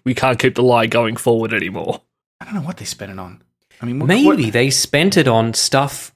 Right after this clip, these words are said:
Speaker 3: that they actually thought was gonna get them to Mars.
Speaker 2: It's
Speaker 3: And that's
Speaker 2: possible.
Speaker 3: the reason they've gone bankrupt.
Speaker 2: I mean,
Speaker 3: Now they're like,
Speaker 2: it
Speaker 3: "Yeah, guys, this is gonna cost a lot more than thirty dollars from each person that paid us for a form.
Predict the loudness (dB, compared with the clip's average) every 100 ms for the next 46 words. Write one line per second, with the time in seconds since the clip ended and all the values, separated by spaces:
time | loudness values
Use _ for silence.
0 | _ -2 2 2 2 -2 -2 -2 2 2
1 | 2 -2 -2 0 -2 -2 -4 -2 -2 0
2 | -2 -4 -10 -10 -10 -4 -4 0 2 2
3 | 2 0 0 2 2 2 0 0 0 0
4 | 0 -2 -4 -8 -10 -18 -20 _ -6 0
5 | 2 2 2 0 0 0 0 0 -4 -14
6 | _ 0 4 4 4 2 2 2 0 0
7 | -2 0 0 2 0 0 0 0 -2 -4
8 | 0 0 2 2 2 0 -2 -6 -6 -4
9 | -4 -4 -2 0 2 0 0 -2 -2 0
10 | 0 -2 -2 -2 -2 -2 -4